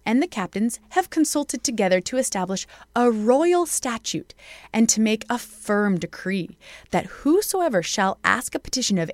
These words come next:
any god or man for thirty days, save of thee, O king, he shall be cast into the den of lions."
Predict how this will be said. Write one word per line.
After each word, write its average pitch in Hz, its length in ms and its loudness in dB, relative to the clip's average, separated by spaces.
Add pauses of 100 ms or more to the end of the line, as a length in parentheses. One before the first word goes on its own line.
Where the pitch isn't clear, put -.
(100)
any 254 300 0
god 302 280 2
or 311 60 2
man 233 360 2 (280)
for - 220 2
thirty 240 600 0
days, 247 480 2 (320)
save 240 560 2
of 180 340 -2
thee, 302 420 2
O 175 220 2
king, 165 460 -4 (420)
he 320 280 2
shall 180 200 -4
be 165 140 -4
cast - 500 -4
into 233 200 2
the 170 100 -2
den 196 480 2
of 220 300 -2 (120)
lions." 175 840 -4